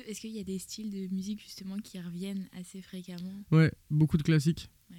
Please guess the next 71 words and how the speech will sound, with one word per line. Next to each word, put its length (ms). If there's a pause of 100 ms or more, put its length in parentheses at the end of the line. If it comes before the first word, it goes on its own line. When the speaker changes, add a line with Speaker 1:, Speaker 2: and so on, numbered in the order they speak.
Speaker 2:
Beaucoup 380
de, 520
parce 120
que 100
puis 100
même, 200
enfin, 260
nous 120
on 120
aime 100
bien 120
aussi 160
mettre 100
du 80
classique 240
parce 160
que 80
ça 160
a 40
un 20
peu 180
quand 140
même 100
pour 240
rôle 220
apaisant, 500
et 80
cetera. 540 (260)
Ça 160
met 140
toujours 260
une 80
ambiance, 440
hein, 60
de, 220
de, 120 (120)
le 80
classique. 420 (680)
Euh, 460 (120)
beaucoup 260
de 60
classiques, 500
et 60
puis 160
après 240
nous 100
on 160
a, 200
on, 260
je 80
travaille 200
dans 100
une 120
réanimation 460
de 60
neurosciences 420
qui 240
travaille 280
à 60
l'international, 560
donc 160
on 60
a 80
des 60
patients 260
qui 100
viennent 140
un 40
peu 120
de 40
partout. 280